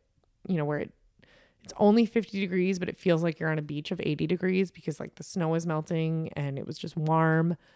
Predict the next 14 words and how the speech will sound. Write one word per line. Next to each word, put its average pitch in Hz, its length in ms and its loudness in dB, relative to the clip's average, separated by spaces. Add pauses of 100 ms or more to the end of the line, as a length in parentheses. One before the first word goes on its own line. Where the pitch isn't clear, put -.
(600)
And 160 640 2 (1300)
I 160 120 2
went 160 240 0
a 160 60 -2
couple 180 280 -4
miles, 185 580 2 (100)
and 190 140 2
I 208 80 6
had 233 180 2
been 254 160 4
exercising 226 720 -2
since 226 240 -2
he 226 120 -2
died 160 400 0